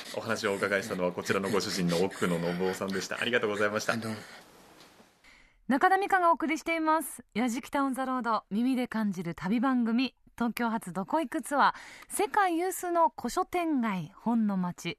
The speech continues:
Speaker 3: 神保町をお送りしています。百人一首、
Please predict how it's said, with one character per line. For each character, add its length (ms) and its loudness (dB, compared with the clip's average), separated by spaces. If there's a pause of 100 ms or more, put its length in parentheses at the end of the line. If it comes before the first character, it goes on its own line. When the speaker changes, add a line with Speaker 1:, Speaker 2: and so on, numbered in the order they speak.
(140)
Speaker 3:
神 180 0
保 140 0
町 180 -4
を 120 -2
お 60 -6
送 180 -10
り 100 -8
し 80 -14
て 80 -8
い 80 -4
ま 220 -2
す。 200 -14 (760)
百 320 -2
人 180 4
一 220 -6
首、 120 -6